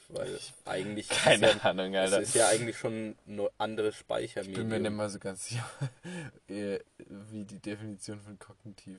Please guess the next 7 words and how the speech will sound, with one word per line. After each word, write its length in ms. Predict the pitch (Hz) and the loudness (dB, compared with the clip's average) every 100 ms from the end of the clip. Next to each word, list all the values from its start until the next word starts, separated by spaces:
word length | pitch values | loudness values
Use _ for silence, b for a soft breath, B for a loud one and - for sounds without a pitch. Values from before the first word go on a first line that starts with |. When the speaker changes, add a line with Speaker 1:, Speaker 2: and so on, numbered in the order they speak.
| - | -18
Speaker 2:
ist. 200 | 98 - _ _ _ _ _ _ _ _ _ _ _ _ _ _ _ _ _ _ _ _ _ _ _ | -20 -20 _ _ _ _ _ _ _ _ _ _ _ _ _ _ _ _ _ _ _ _ _ _ _
Hau 80 | 107 | -14
mal 160 | 101 98 - | -12 -12 -14
raus. 240 | 101 - _ _ _ _ _ _ _ | -18 -18 _ _ _ _ _ _ _
Speaker 1:
Ist 140 | - - | -20 -4
Cock 260 | 554 554 - | -2 -2 -4
drin. 340 | 170 - - | -12 -12 -14